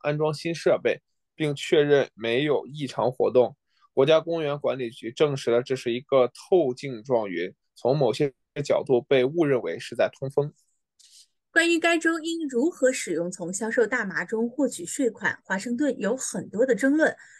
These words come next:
Speaker 2: 华盛顿州选民在十年前的二零一二年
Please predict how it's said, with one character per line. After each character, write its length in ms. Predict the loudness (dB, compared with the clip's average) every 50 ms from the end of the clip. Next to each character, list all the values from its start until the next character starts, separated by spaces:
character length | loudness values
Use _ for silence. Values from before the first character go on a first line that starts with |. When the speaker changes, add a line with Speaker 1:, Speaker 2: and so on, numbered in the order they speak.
| -20 _ 0
Speaker 2:
华 120 | 2 2
盛 160 | 2 2 0 0
顿 220 | 2 0 0 0
州 160 | 0 0 -2
选 260 | -2 -2 -2 -2 -2
民 300 | -2 -6 -6 -6 -8 -8
在 280 | -6 -4 -4 -4 -4 -4
十 180 | -6 -6 -6 -6
年 200 | -6 -6 -6 -8
前 180 | -6 -4 -2
的 100 | -2 -2
二 120 | -2 -2 -4
零 160 | -4 -4 -2
一 80 | -2
二 100 | -2 -2 -2
年 340 | -2 -4 -4 -4 -4 -6